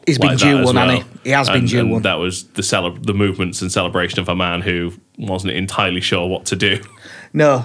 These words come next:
Speaker 1: he wasn't sure what to do, but he knew that he really needed to celebrate it.
Speaker 2: <laughs>
Speaker 1: Now, that, that was an excellent goal. It's like,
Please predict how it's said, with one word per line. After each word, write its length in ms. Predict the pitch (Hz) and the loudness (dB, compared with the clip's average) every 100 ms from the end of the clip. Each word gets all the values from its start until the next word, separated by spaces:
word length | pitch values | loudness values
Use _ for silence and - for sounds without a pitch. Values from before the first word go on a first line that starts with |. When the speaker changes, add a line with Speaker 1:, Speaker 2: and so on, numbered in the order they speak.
| 127 | 2
Speaker 1:
he 100 | 151 | 4
wasn't 280 | 180 190 - | 4 2 2
sure 180 | 165 | 4
what 160 | 147 143 | 4 2
to 100 | 143 | 0
do, 240 | 139 120 | 2 2
but 160 | 110 120 | 2 -2
he 60 | 120 | 0
knew 380 | 123 127 131 117 | 4 4 4 4
that 120 | 107 | 0
he 100 | 104 | -2
really 400 | 104 113 107 107 | 0 0 2 0
needed 300 | 113 113 113 | 2 2 2
to 100 | - | 2
celebrate 560 | - - - - 196 98 | 4 4 4 4 4 2
it. 360 | - - - - | 0 -4 -8 -10
Speaker 2:
<laughs> 1200 | _ _ - - - - - _ - - _ _ | _ _ -20 -20 -20 -20 -20 _ -20 -20 _ _
Speaker 1:
Now, 140 | 110 131 | 0 4
that, 240 | 151 165 | 2 4
that 220 | 170 135 | 4 4
was 360 | 139 110 107 - - - - - | 2 2 -2 -8 -14 -20 -20 -4
an 340 | 135 117 120 - _ | 0 0 -2 -6 _
excellent 420 | 131 117 131 120 | -6 -4 -2 -2
goal. 220 | 113 113 120 | -4 -6 0
It's 180 | 170 208 | 2 2
like, 200 | 196 | 0